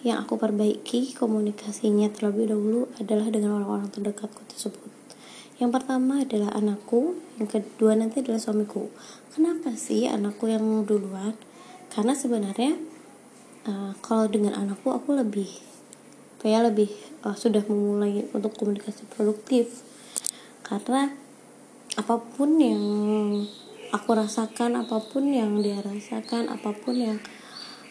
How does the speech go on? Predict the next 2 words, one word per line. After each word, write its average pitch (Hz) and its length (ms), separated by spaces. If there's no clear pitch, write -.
eh, 202 640
apa 254 240